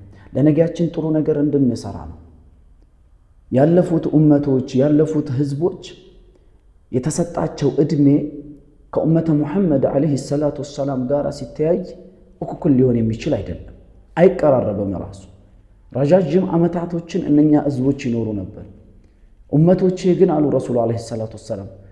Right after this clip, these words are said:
ትልቁ ጣራ ሊነካ የሚችል እንኳን ስልሳና ሰባ ነው፣ ከዛም የሚዘልቅ ካ-፣ ናዲር ነው። ስልሳና ሰባ ነው ትላልቅ እድሜያቸው አሉ።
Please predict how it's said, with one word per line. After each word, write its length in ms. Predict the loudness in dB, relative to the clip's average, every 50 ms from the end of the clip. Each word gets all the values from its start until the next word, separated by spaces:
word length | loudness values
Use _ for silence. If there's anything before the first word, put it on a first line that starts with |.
| -10 -4
ትልቁ 320 | -2 -2 0 0 0 0 -2 -6
ጣራ 240 | -8 -6 -6 -4 -2 -2
ሊነካ 320 | 0 0 -2 -2 -4 -4
የሚችል 380 | -4 -2 -2 -2 -2 -2 -4 -2
እንኳን 300 | -2 -2 -2 -2 -4 -4 -4 -8 -10 -20 -20 -16
ስልሳና 460 | -10 -8 -8 -8 -6 -4 -2 -2 -2 -2
ሰባ 220 | -2 -4 -6 -4 -4 -4
ነው፣ 120 | -4 -6 -8
ከዛም 400 | -6 -6 -6 -4 -4 -4 -2 -4 -6 -6
የሚዘልቅ 480 | -6 -4 -2 -2 0 0 -2 -2 -4 -6 -10
ካ-፣ 140 | -8 -8 -6 -2 0
ናዲር 400 | 0 0 0 0 0 0 -2 -2 -2
ነው። 160 | -6 -10 -10 -12 -18 -20 -20 -20 -20 _ -20 -20 _ _ _ _ _ _ _ _
ስልሳና 420 | -8 -6 -6 -4 -4 -2 0 2 2 2
ሰባ 220 | 0 -2 -2 -2 0 0
ነው 120 | 0 -2 -4
ትላልቅ 460 | -4 -4 -2 0 0 2 0 -2 -2 -4 -4 -4 -4 -4 -6 -8 -10 -4
እድሜያቸው 560 | -4 -2 0 0 -2 -2 -4 -8 -12 -14 -16 -16
አሉ። 180 | -18 -20 -20